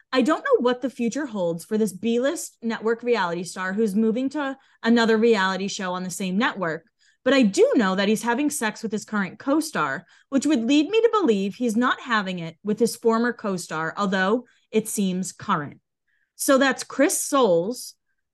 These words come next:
um, the old reality show being The Bachelor, the new reality show being Dancing with the Stars, the current co-star being Whitney Carson, and the former co-star being Whitney Bischoff. Is Chris Soules, like, a bad person?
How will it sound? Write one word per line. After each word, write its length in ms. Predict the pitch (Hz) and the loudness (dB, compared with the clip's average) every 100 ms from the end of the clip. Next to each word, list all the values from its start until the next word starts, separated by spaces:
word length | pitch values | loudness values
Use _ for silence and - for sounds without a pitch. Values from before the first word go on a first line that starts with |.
| - | 0
um, 260 | 202 202 | 2 4
the 120 | 214 | 4
old 220 | 220 247 247 | 6 4 6
reality 360 | 269 262 262 | 4 4 2
show 240 | 262 247 233 | -2 0 0
being 280 | 220 208 | 0 -2
The 60 | 202 | -4
Bachelor, 560 | 185 196 190 214 202 202 | -4 -4 -6 -10 -8 -4
the 100 | 196 | 0
new 240 | 226 349 | 0 0
reality 400 | 330 240 208 196 | 0 0 0 -4
show 220 | 208 202 | -6 -6
being 240 | 190 190 185 | -4 -4 -4
Dancing 300 | 190 190 185 | -4 -6 -8
with 100 | 180 | -8
the 80 | |
Stars, 640 | 170 - 214 170 170 185 - _ _ - | -8 0 2 2 0 -4 -10 _ _ -2
the 100 | 233 | 0
current 400 | 240 330 392 320 | 2 2 2 0
co-star 480 | 247 220 208 202 196 | 4 4 4 0 2
being 300 | 196 196 190 | 2 0 2
Whitney 340 | 214 214 202 | 0 0 -2
Carson, 720 | 175 - 269 269 175 160 170 - _ _ | -2 0 0 0 -6 -8 -10 -14 _ _
and 140 | 208 226 | 2 4
the 40 | |
former 460 | 220 - 262 269 277 | 2 0 2 2 2
co-star 480 | 269 226 190 202 185 | 0 -4 -2 -4 -4
being 300 | 185 180 175 - | -4 -6 -10 -12
Whitney 640 | 180 220 220 226 220 214 - | 2 2 4 2 2 -2 -4
Bischoff. 520 | 190 - 143 - - _ _ _ _ _ _ - | -4 -4 -10 -12 -16 _ _ _ _ _ _ 0
Is 220 | 359 - | 2 2
Chris 260 | - 523 | 2 2
Soules, 420 | - - 285 233 240 | 2 2 6 6 6
like, 140 | 226 | 4
a 60 | 208 | 2
bad 420 | 165 180 175 180 | 2 2 2 0
person? 580 | - 160 - 165 190 | -4 -6 -4 -4 -4